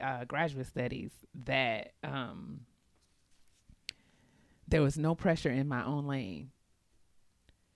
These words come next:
There, there's lots of pressure in the academy and everywhere else for you to sort of, like, be like the chosen people. Um, but, you know, there's no pressure in your lane. Can't nobody beat me being me.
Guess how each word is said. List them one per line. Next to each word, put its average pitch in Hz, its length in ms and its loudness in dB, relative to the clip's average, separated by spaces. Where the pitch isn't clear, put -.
There, 135 480 4
there's 147 300 0
lots 160 240 2
of 156 80 0
pressure 139 760 4
in 131 200 -6
the 117 100 -10
academy 220 600 4
and 160 120 -2
everywhere 180 340 2
else 160 320 0
for 156 120 0
you 156 100 2
to 151 80 0
sort 147 160 0
of, 139 60 -4
like, 131 200 -4
be 147 300 2
like 131 380 2
the 104 260 0
chosen 139 460 2
people. - 420 -6
Um, 117 640 -2
but, 139 540 -2
you 143 120 -2
know, 127 120 -4
there's 147 240 0
no 180 160 2
pressure 185 260 2
in 143 140 0
your 151 140 4
lane. 147 280 2
Can't 131 240 0
nobody 160 380 4
beat 156 200 0
me 156 140 4
being 165 320 0
me. 185 300 0